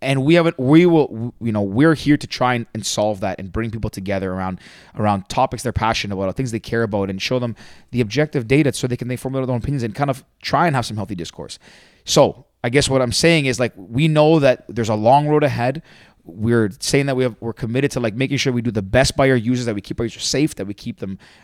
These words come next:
uh, the platform, you know, free of harm, violence, all that stuff. And we're just gonna try, do our absolute best to drive the best products, the best ideas, the best services, and the best features to you guys at the end of the day. And we got a long road ahead, so just stick with us.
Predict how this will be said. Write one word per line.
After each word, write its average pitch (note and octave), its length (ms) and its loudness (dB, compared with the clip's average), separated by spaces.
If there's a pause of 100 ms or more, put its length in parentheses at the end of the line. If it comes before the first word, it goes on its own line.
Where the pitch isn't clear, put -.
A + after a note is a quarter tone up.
uh, F#2+ 220 -4
the G2+ 100 -8
platform, C#3 600 0
you A#2+ 60 -2
know, G#2+ 80 -2
free B2 300 -2
of - 500 -6
harm, B2 320 -2
violence, A2+ 300 -2
all - 20 -10
that B2+ 180 -4
stuff. - 220 -6 (560)
And A#2 100 -2
we're C#3 80 4
just C3 80 -2
gonna D3 160 2
try, - 340 -4 (280)
do B2 100 0
our B2+ 80 6
absolute C#3 300 2
best C#3 160 -2
to A#2+ 60 -8
drive A#2+ 340 -4
the G#2+ 80 -8
best B2 320 -2
products, D#3 480 -2 (300)
the A2+ 60 -8
best B2+ 240 0
ideas, B2+ 460 0
the B2 60 -4
best A#2+ 200 -4
services, C#3+ 600 -2
and G#2 200 -8
the G#2 60 -10
best B2 180 -4
features B2 260 -8
to A#2+ 80 -8
you A#2 60 -4
guys A2+ 280 -6 (240)
at A2 80 -14
the A#2 60 -4
end A2+ 40 -4
of A2+ 60 -4
the G#2+ 60 -4
day. A#2 240 -2
And G#2 180 -6 (1080)
we A#2+ 60 -2
got B2 80 4
a - 20 4
long C#3 200 4
road D#3 180 4
ahead, A#2 240 0
so A#2+ 180 0
just B2+ 160 0
stick G3 220 4
with E3+ 180 10
us. - 320 6